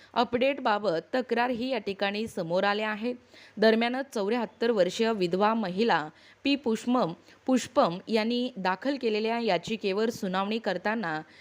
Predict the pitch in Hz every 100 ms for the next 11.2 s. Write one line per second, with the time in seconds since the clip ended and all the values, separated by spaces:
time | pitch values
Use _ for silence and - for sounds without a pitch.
0 | - - 247 240 277 262 214 226 240 233
1 | 220 175 196 220 214 170 190 214 214 247
2 | 247 _ - - - 226 - 240 254 214
3 | 196 247 208 185 220 233 196 196 208 208
4 | 220 226 180 185 208 202 202 185 185 190
5 | 240 214 185 214 214 - 185 220 214 185
6 | 196 208 156 165 - - 240 226 226 277
7 | 254 196 214 254 254 196 190 214 262 233
8 | 190 202 208 - 165 190 202 202 233 233
9 | - - - - 214 247 240 196 196 214
10 | 226 190 185 202 240 208 190 208 196 175
11 | 202 -